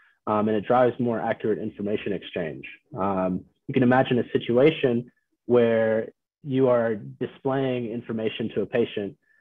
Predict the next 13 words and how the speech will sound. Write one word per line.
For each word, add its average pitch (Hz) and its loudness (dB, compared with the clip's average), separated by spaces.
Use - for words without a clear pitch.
Uh, 104 2
the - -2
patient 131 -2
sees 139 2
that 120 4
information 113 -4
on 101 -4
the 98 -6
board 127 6
and 107 -2
notices 127 0
something 110 -4
is, 101 -2